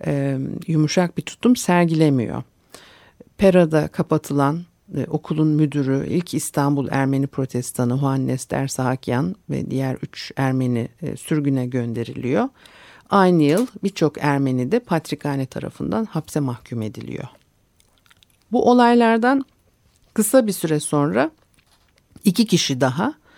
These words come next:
e, Bogos, e, Fizika, Derkevok, e, misyonerlerle ilişkileri olduğu gerekçesiyle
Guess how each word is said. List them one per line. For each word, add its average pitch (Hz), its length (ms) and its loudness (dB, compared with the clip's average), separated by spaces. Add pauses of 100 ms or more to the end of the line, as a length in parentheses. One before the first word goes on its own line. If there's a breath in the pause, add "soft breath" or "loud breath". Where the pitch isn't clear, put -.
(540 loud breath)
e, 151 300 0
Bogos, 214 540 4
e, 180 240 2
Fizika, 185 680 -2
Derkevok, 175 840 0
e, - 40 -8
misyonerlerle 185 1080 0
ilişkileri 180 500 -2
olduğu 135 320 0
gerekçesiyle 127 920 -4